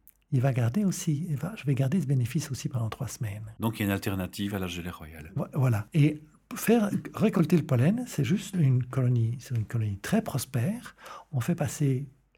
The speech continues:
Speaker 1: les abeilles qui rentrent avec le pollen dans une grille. Elles vont perdre trente pour cent de leur récolte qui tombe dans un bac, et ça, on récolte.
Speaker 2: Et ça ne les met pas en péril, tout en
Speaker 1: Non,
Speaker 2: permettant une
Speaker 1: ça ne les met pas.
Speaker 2: consommation qui est bonne pour la santé, qui répond
Speaker 1: Voilà.
Speaker 2: aux besoins.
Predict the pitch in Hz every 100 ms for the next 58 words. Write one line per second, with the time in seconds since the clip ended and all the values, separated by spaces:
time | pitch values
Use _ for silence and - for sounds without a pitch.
0 | _ - 120 120 120 135 123 - 120 143
1 | 147 120 - 113 113 117 175 196 - 127
2 | 135 117 120 113 107 139 233 - - -
3 | 151 151 151 220 202 - - - - -
4 | 135 120 - - 131 147 151 - _ _
5 | _ - 147 127 127 131 127 - _ -
6 | 147 147 135 131 117 - _ _ _ -
7 | 160 147 120 135 117 214 - - 175 180
8 | 156 131 - 175 - - _ _ - 101
9 | 107 107 101 101 98 92 90 90 87 101
10 | 117 123 - 156 139 120 95 95 - 117
11 | 110 - 135 135 101 92 98 110 110 101
12 | 104 98 104 104 101 92 85 90 113 -
13 | 98 101 139 143 98 85 80 78